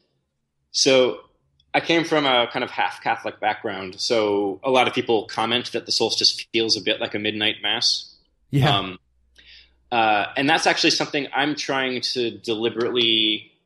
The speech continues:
Speaker 1: not move away from completely, but add more elements to so that it doesn't feel so, like, obvious and completely from that,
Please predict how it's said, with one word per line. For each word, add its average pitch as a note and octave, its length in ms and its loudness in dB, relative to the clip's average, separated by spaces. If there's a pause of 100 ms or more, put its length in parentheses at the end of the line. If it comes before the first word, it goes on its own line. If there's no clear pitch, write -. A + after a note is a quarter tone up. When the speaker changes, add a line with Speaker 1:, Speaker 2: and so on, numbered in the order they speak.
Speaker 1:
not D3+ 280 0
move D3+ 160 2
away B2+ 280 4
from D3 320 -2
completely, C3 460 -2
but C3 260 0
add B2 280 2
more A#2 240 0
elements A#2 460 0
to C3 180 -2
so - 140 0
that A2+ 100 2
it - 120 -6
doesn't G#2 380 -8
feel G#2 460 -2
so, G#2 440 4
like, G2 260 -6 (1400)
obvious A2 520 2
and A2+ 120 -10
completely A2 400 -4
from A2 260 -6
that, G#2+ 160 -2